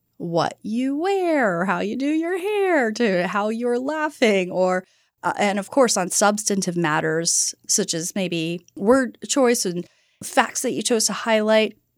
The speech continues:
because you are really out there. Being able to take criticism is a key part of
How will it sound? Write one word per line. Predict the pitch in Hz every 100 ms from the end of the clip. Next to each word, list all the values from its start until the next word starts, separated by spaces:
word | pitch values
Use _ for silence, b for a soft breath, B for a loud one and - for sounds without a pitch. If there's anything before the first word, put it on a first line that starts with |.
| _ -
because | 285 311 294
you | 330
are | 294 269
really | 240 226 208
out | 220 -
there. | 190 170 175 - _ _ _ _ _ -
Being | 233 233
able | 214 214 202 196
to | 202
take | - - 185 -
criticism | 190 185 - 180 180 175 180
is | 170 170 -
a | 180
key | - 196
part | 180 - 165 165 -
of | - 170 160 175